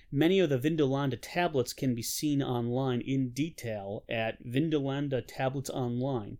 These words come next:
If you would like to see them, have a look. You, you know how to search the Googles, so you don't need me to tell you that. Uh, I'm happy to say that the Vindolanda Tablets Online website does not include pits full of asps, uh, catacombs full of rats, or Nazis falling off of cliffs in tanks.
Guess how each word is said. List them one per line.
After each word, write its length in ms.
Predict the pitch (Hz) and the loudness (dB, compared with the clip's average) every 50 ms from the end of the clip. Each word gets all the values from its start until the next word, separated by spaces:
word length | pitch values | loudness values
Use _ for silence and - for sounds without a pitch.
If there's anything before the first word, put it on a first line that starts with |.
| - _ - _ _ _ _ - | -16 _ -20 _ _ _ _ 2
If 300 | 147 147 135 131 - 151 | 4 4 4 4 2 0
you 80 | 139 | 0
would 100 | 131 131 | 2 4
like 140 | 131 127 123 | 4 4 2
to 80 | - 113 | 2 -4
see 220 | - - - 175 | -4 -2 0 2
them, 200 | 143 123 120 135 | 4 4 4 2
have 260 | 113 - 131 139 160 | 0 0 0 0 0
a 40 | 175 | 2
look. 240 | 151 123 113 127 - - | 2 2 2 2 0 -6
You, 340 | 113 117 117 123 123 123 127 _ _ - | -4 -2 0 0 -2 -2 -6 _ _ -8
you 260 | - 117 117 131 147 | -4 2 4 6 6
know 160 | 156 147 135 | 6 6 4
how 220 | 117 139 143 135 131 | 4 2 2 2 0
to 100 | 120 - | 0 -2
search 360 | - - 139 131 - - - | 0 2 2 0 0 -2 -4
the 80 | 123 | -2
Googles, 400 | 117 131 139 127 117 107 117 127 | 0 2 2 2 2 0 -2 -2
so 140 | - - - | -4 -4 -4
you 60 | 107 | -2
don't 140 | 117 123 123 | 0 0 0
need 180 | 127 123 120 123 | 0 -2 0 0
me 80 | 127 | -2
to 80 | 120 117 | -4 -4
tell 180 | - - 139 131 | -6 -4 -2 -2
you 120 | 120 117 | -2 -2
that. 300 | 117 113 101 98 - _ _ _ - - _ - - - - - - - | -2 -4 -6 -8 -12 _ _ _ -20 -20 _ -20 -20 -20 -20 -20 -8 0
Uh, 160 | - 165 156 - | 2 2 4 4
I'm 140 | 165 160 165 | 4 4 6
happy 240 | 175 185 170 139 131 | 8 6 6 6 2
to 60 | 123 | 0
say 280 | 120 - 185 160 139 127 | 2 6 6 6 6 6
that 120 | 127 120 | 2 0
the 80 | 135 135 | -2 0
Vindolanda 540 | 147 180 170 147 139 143 139 135 123 120 - | 2 2 2 4 4 2 2 2 0 0 0
Tablets 340 | - 151 143 139 127 - | 0 0 0 0 0 0
Online 380 | 131 120 120 120 117 120 120 120 | 0 0 0 0 0 -2 0 2
website 440 | 143 151 147 - - 135 120 120 - - - - _ - 135 | 4 2 2 2 0 -2 -2 -2 -4 -8 -20 -20 _ -8 0
does 300 | 131 156 165 170 147 147 | 6 6 8 8 6 4
not 240 | 165 170 170 143 131 | 4 2 4 2 2
include 460 | 120 - - 139 127 117 117 110 - | 0 -2 0 0 2 2 2 0 0
pits 260 | 131 113 107 - - | 0 0 0 -2 -4
full 300 | - - 117 113 110 110 | -2 0 0 0 0 0
of 60 | - - | 0 0
asps, 640 | 135 117 113 107 101 - - - - - - - - - - | 0 0 0 0 -2 -4 -4 -2 -2 -2 -4 -6 -10 -12 -10
uh, 180 | 131 123 123 - | -10 -8 -8 -6
catacombs 560 | - - 156 131 127 - - 139 131 127 120 | 0 4 4 4 4 4 2 2 2 2 0
full 160 | - 143 131 127 | 0 2 2 2
of 120 | 120 123 | 2 2
rats, 280 | 120 117 117 113 - - | 2 2 2 2 0 0
or 320 | 160 156 143 135 135 135 | 2 4 6 6 6 6
Nazis 480 | 135 131 127 120 - - 127 123 117 - | 6 4 4 4 2 0 -2 -4 -2 0
falling 320 | - 127 120 117 113 110 | 0 2 2 2 0 -2
off 160 | 104 110 - | -4 -6 -6
of 140 | 120 - - | -6 -10 -10
cliffs 320 | - - 107 101 - - | -6 -4 -4 -4 -4 -6
in 200 | - 107 107 107 | -6 -6 -6 -8
tanks. 580 | - - 104 92 87 - - - - - - | -8 -10 -12 -14 -14 -16 -12 -12 -12 -12 -12